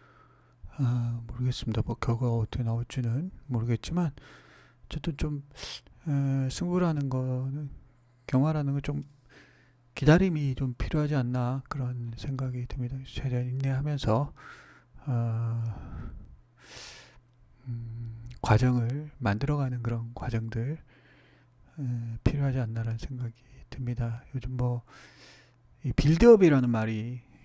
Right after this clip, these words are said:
아, 아주 유행을 하-, 하잖아요. 이게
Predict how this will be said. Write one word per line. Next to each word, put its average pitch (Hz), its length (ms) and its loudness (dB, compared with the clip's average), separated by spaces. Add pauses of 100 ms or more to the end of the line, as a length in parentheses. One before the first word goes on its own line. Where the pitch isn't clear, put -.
(100)
아, 110 320 -4
아주 117 220 -4 (480)
유행을 127 800 2
하-, - 200 -20 (280)
하잖아요. 139 560 0 (1040)
이게 139 580 -2